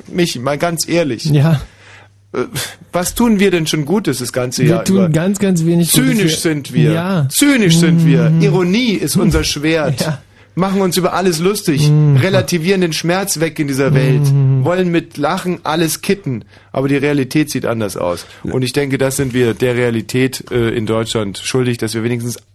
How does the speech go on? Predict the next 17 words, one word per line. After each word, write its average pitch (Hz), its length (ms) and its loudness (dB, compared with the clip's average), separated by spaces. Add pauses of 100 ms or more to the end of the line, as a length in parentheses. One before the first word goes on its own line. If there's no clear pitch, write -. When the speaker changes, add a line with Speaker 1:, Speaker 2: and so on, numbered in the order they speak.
(100)
Speaker 1:
in - 160 -8 (200)
einer 214 320 0
Sendung 160 360 -2
im 127 100 -4
Jahr, 110 340 -2 (100)
ist 226 180 -12
gut, 180 160 -4
es 120 100 -8
ist 104 120 -16 (100)
zufällig 160 520 -8
auch - 200 -10
Wahlkampfzeit, 110 640 -4 (440)
aber 147 200 -2
dass 185 160 0
wir 190 160 0
auch 196 200 -4 (140)
in 202 180 4